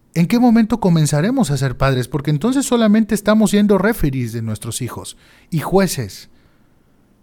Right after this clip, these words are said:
La paternidad se resume a únicamente señalar los errores de mi hijo,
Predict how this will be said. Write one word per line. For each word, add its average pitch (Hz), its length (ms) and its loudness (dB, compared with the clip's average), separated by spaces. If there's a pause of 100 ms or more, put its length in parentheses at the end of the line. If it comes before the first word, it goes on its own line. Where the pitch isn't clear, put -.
(380)
La 160 240 -2
paternidad 165 720 2
se 254 160 0
resume 208 840 2
a 151 160 0
únicamente 185 760 2
señalar 160 600 2
los 202 160 0
errores 175 380 2
de 175 100 0
mi 156 200 0
hijo, 202 320 -4